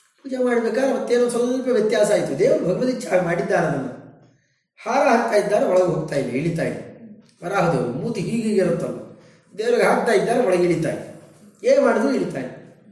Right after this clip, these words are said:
ಹಿಂಗಂದ್ರಂತೆ, ಹಿಂಗಂದ್ರಂತೆ, ಎರಡು ಸತಿ ಮೂರು ಸತಿ ತಲೆಯಲ್ಲಿ ಆಡಿಸ್ತಾ ಇದ್ದಾರೆ. ಕಣ್ಣು ಮುಚ್ಚಿ ಒಳಗೆ ಪೂಜೆ ಮಾಡ್ತಾ ಇದ್ದಾರೆ,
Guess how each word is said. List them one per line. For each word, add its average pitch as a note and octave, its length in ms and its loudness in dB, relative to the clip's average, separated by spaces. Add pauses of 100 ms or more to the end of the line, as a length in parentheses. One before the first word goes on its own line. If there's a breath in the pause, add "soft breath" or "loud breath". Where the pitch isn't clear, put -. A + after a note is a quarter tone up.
(300 soft breath)
ಹಿಂಗಂದ್ರಂತೆ, G#3 840 -4
ಹಿಂಗಂದ್ರಂತೆ, G#3+ 680 -8
ಎರಡು G3+ 160 -2
ಸತಿ G#3+ 220 -6
ಮೂರು G#3 200 -4
ಸತಿ - 460 -10 (500 loud breath)
ತಲೆಯಲ್ಲಿ B3 320 2
ಆಡಿಸ್ತಾ A3+ 300 0
ಇದ್ದಾರೆ. F#3 420 -2
ಕಣ್ಣು G#3+ 260 2
ಮುಚ್ಚಿ - 280 -4
ಒಳಗೆ A#3+ 300 4
ಪೂಜೆ A#3+ 160 0
ಮಾಡ್ತಾ G#3+ 340 2
ಇದ್ದಾರೆ, - 600 -4